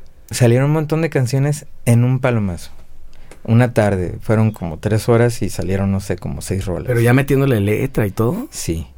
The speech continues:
Speaker 2: No,
Speaker 1: No en su
Speaker 2: no.
Speaker 1: totalidad, pero sí.
Speaker 2: No, pero ya es-, esbozar algo o hacerle bosquejo, creo que
Speaker 1: Estuvo,
Speaker 2: está
Speaker 1: estuvo muy
Speaker 2: cabrón.
Speaker 1: cañón. Entonces ahí fue como, nos fuimos a cenar, me acuerdo, así a, a hamburguesas. Esa historia la contábamos mucho porque es verdad, es el,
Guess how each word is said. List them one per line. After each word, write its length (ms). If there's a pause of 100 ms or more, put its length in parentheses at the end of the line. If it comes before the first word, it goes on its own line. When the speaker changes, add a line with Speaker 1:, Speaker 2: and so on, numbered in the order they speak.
(340)
Speaker 2:
No, 180
Speaker 1:
No 100
en 60
su 80
Speaker 2:
no. 40
Speaker 1:
totalidad, 680
pero 220
sí. 240
Speaker 2:
No, 180
pero 200
ya 260
es-, 220
esbozar 580
algo 460
o 140
hacerle 280
bosquejo, 520
creo 220
que 160
Speaker 1:
Estuvo, 240
Speaker 2:
está 140
Speaker 1:
estuvo 220
muy 80
Speaker 2:
cabrón. 180
Speaker 1:
cañón. 300
Entonces 340
ahí 140
fue 120
como, 340 (920)
nos 220
fuimos 260
a 60
cenar, 440
me 80
acuerdo, 320 (100)
así 260
a, 460 (240)
a 300
hamburguesas. 680
Esa 180
historia 260
la 100
contábamos 540
mucho 280
porque 300
es 120
verdad, 400
es 180
el, 100